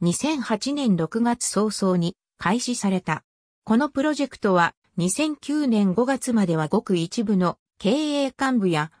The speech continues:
技術者たちを除けば、社内でも秘密にされていた。ファントムレイの開発は、ボーイングファントムワークスによっ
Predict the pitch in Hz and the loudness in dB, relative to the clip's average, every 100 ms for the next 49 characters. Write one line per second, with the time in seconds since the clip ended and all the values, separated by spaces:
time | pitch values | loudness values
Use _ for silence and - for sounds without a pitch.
0 | _ - 170 269 - - 277 233 - 208 | _ -4 -2 -4 -6 -6 -4 -4 -2 0
1 | 170 156 170 202 226 185 165 _ _ - | 0 0 -2 -2 0 0 -2 _ _ -8
2 | 277 330 330 247 196 175 156 160 220 - | -2 0 0 2 2 0 0 -2 -2 0
3 | 254 233 170 175 - 190 - 160 - _ | 0 0 -2 -2 -2 -4 -2 -6 -6 _
4 | _ _ _ _ - 233 330 320 311 320 | _ _ _ _ -4 -2 -2 -2 -2 0
5 | 311 247 170 208 214 196 202 165 156 - | 0 0 -2 -2 -2 -2 -4 -2 -2 -2
6 | _ _ 160 254 302 302 302 269 247 240 | _ _ 2 2 0 -4 -6 -2 -2 -2
7 | 269 285 262 247 220 - - 202 190 170 | -2 -2 0 0 0 -4 -2 0 2 -2